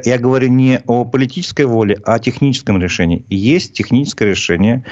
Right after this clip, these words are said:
момента, когда один человек, ну, допустим, это Ради Хабиров, устраивает ВКонтакте онлайн-конференцию, к ней могут подключиться все желающие, никого не отсекают, задать вопросы, можно, э,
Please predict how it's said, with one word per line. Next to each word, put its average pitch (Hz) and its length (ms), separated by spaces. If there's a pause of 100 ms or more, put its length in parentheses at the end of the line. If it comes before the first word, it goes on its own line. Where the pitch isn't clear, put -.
(260)
момента, 101 560
когда 110 480
один 104 320
человек, 127 500
ну, 135 160
допустим, 101 460
это 95 160
Ради 90 180
Хабиров, 92 380 (220)
устраивает 135 440
ВКонтакте 113 680 (160)
онлайн-конференцию, 104 880
к - 60
ней 120 100
могут 120 300
подключиться - 520
все 143 260
желающие, 95 520
никого 110 260
не 92 80
отсекают, 110 520 (260)
задать 104 320
вопросы, 135 560 (260)
можно, 101 560 (320)
э, 85 160